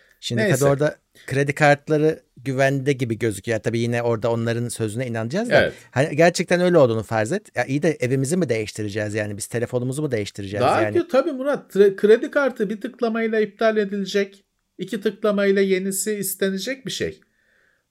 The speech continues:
Speaker 2: Ama adresi ne yapacaksın? Telefonu ne yapacaksın? Bence çok daha önemli. Hani
Speaker 1: Daha
Speaker 2: kredi
Speaker 1: önemli.
Speaker 2: kartı tamam. Yani bel dert tabii kredi kartının da çalınması ama yani bir telefon açıp bankana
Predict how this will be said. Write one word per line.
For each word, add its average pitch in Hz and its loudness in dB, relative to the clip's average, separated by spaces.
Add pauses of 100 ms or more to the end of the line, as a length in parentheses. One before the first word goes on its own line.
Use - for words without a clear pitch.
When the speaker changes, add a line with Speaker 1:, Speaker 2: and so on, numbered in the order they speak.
(100)
Speaker 2:
Ama 214 2
adresi 190 0
ne 294 -4
yapacaksın? 120 -4
Telefonu 220 -2
ne 226 -2
yapacaksın? 107 -4 (920)
Bence 156 2
çok 302 -4
daha 262 2
önemli. 98 -4
Hani 117 -6
Speaker 1:
Daha 104 -2
Speaker 2:
kredi 165 4
Speaker 1:
önemli. 101 -2
Speaker 2:
kartı 135 0
tamam. 180 -4
Yani 135 -4 (1160)
bel 139 6
dert 175 0
tabii 110 -2
kredi 117 0
kartının 110 -2
da 110 -2
çalınması 104 -2
ama 285 -4 (220)
yani 170 -6 (340)
bir 226 -6
telefon 170 2
açıp 131 -8
bankana 120 -2